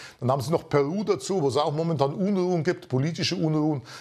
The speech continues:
wo sie auch sagen, „Pff, möchte ich da unbedingt sein?“ Einige mussten ja zum Beispiel Kupferminen außer Betrieb nehmen, weil sie sagen, „Ah, das ist zu heikel momentan.“ Also das alles spielt ein bisschen rein, was ein bisschen so abschreckt momentan. Und last but not least, ich glaube zumindest, dass es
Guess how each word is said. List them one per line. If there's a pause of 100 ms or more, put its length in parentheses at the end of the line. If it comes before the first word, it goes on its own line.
(160)
wo
sie
auch
sagen,
„Pff,
möchte
ich
da
unbedingt
sein?“
Einige
mussten
ja
zum
Beispiel
Kupferminen (300)
außer
Betrieb
nehmen,
weil
sie
sagen,
„Ah,
das
ist
zu
heikel
momentan.“ (300)
Also
das
alles
spielt
ein
bisschen
rein,
was
ein
bisschen
so
abschreckt
momentan. (560)
Und
last
but
not
least,
ich
glaube
zumindest,
dass
es